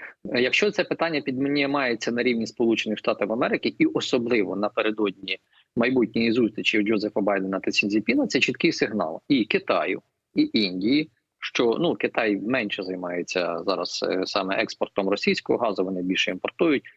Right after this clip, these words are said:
але в цій частині Індія, що так, як було, не буде. І зараз і країни Європейського Союзу, і інші країни повинні все-таки шу-, шукати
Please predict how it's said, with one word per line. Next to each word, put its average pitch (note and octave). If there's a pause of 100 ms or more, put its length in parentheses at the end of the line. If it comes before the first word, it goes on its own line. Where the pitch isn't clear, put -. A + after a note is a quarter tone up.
(140)
але G#2
в G2+
цій -
частині F#2+
Індія, G2+ (260)
що -
так, C#3
як G#2+
було, A#2
не C3
буде. C3+ (640)
І A#2
зараз C3
і A#2+
країни C3
Європейського G#2+
Союзу, D3
і G2+
інші A#2+
країни D#3
повинні B2
все-таки -
шу-, - (140)
шукати -